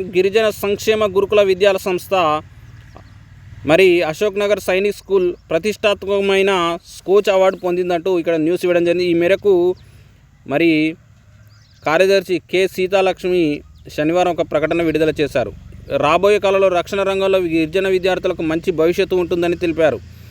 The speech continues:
మరి గిరిజన గురుకుల సైనిక్ స్కూల్కు స్కోచ్ అవార్డు లభించిందంటూ మనం ఇక్కడ న్యూస్ చూడొచ్చు. నెక్స్ట్ వీఆర్ఏల వారసులకు ఉద్యోగాలు కల్పించండి. రెవెన్యూ శాఖ మంత్రి పొంగులేటికి వినతి. రాష్ట్రంలో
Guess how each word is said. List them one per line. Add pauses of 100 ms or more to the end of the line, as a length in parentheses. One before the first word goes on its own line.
(720)
మరి (460)
గిరిజన (100)
గురుకుల
సైనిక్
స్కూల్కు
స్కోచ్
అవార్డు
లభించిందంటూ
మనం
ఇక్కడ
న్యూస్
చూడొచ్చు.
నెక్స్ట్ (880)
వీఆర్ఏల
వారసులకు
ఉద్యోగాలు
కల్పించండి.
రెవెన్యూ
శాఖ
మంత్రి
పొంగులేటికి
వినతి. (420)
రాష్ట్రంలో